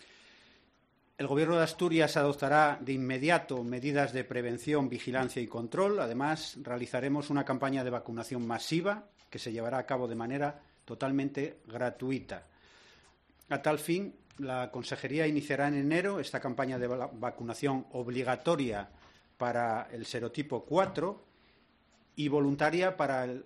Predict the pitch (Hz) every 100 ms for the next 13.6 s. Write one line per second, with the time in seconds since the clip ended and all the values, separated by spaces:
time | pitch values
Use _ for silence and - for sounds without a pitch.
0 | _ - 131 123 127 123 - 120 113 147
1 | 151 165 151 156 170 160 120 120 135 143
2 | 135 117 117 127 165 170 131 123 139 131
3 | 120 123 120 120 110 - 117 107 98 -
4 | - - - - _ _ _ - - -
5 | - - 165 190 170 175 165 185 208 160
6 | 143 151 156 160 160 147 143 135 135 139
7 | - 135 143 143 131 120 - - 123 139
8 | 131 135 131 127 123 120 113 123 123 131
9 | 120 120 120 117 117 - - _ _ 135
10 | 127 160 151 143 117 101 _ _ _ 117
11 | 117 120 123 143 165 165 208 - _ _
12 | _ - 117 123 127 147 139 - 143 139
13 | 131 135 - 131 123